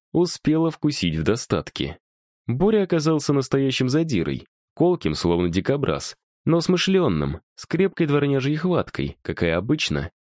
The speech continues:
присуща детдомовцам. Он быстро влился в семью, ещё быстрее освоился с французским языком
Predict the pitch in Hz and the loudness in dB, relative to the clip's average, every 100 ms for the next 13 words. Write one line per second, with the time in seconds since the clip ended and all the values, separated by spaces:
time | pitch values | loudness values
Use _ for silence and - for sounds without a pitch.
0 | - 170 165 165 - 131 151 160 151 78 | -6 -4 0 0 0 0 0 2 0 0
1 | - - 64 - _ _ _ _ _ - | -4 -4 -6 -8 _ _ _ _ _ 0
2 | 185 175 208 - 180 165 165 156 143 - | 2 2 2 2 2 4 2 2 0 2
3 | 175 98 69 - _ _ - 147 202 180 | 2 0 -2 -6 _ _ -4 2 4 4
4 | 160 151 135 117 - 104 98 90 - 82 | 2 4 4 2 2 4 4 0 -2 0
5 | 82 - 85 - 82 80 87 - 165 | 0 0 -2 0 0 0 -2 0 0